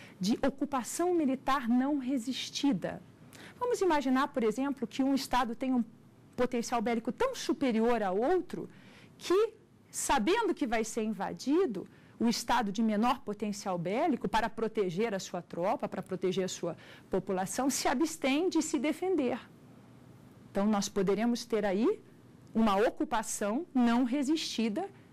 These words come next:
configurará um conflito armado internacional e também aqui deverá ser aplicado o direito internacional humanitário.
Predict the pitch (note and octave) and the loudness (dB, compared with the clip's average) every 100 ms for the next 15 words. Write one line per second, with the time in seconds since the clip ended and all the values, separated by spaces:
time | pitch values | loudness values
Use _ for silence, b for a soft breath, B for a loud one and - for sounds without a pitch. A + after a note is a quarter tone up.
0 | B - A#3+ A#3 G#3+ G#3 G3+ G3 C#4 - | B -2 0 2 0 4 6 6 4 -2
1 | F4 - D#4 D4+ C#4+ C4 B3+ C4 C4+ C4+ | -4 -4 -2 0 0 0 0 0 2 2
2 | B3 B3+ G3+ G3+ - - - C4 D4+ C#4+ | 0 2 2 0 -4 -6 0 2 4 2
3 | G#3 A3 B3 - G3+ G#3 G#3+ G#3 F#3+ F#3+ | 4 2 0 -2 -2 0 0 -2 -2 -4
4 | G3+ F#3 G3 F#3+ F3+ E3+ E3+ - B B | -2 -2 -2 -4 -2 -2 -4 -8 B B
5 | B - F#3 F#3 F3 F#3+ F3 F#3 F3+ - | B -4 0 2 2 0 -4 -4 -6 -6
6 | F3+ E3+ D#3+ E3+ F3 G#3 - - - | -4 -4 -2 -4 -4 -6 -8 -10 -12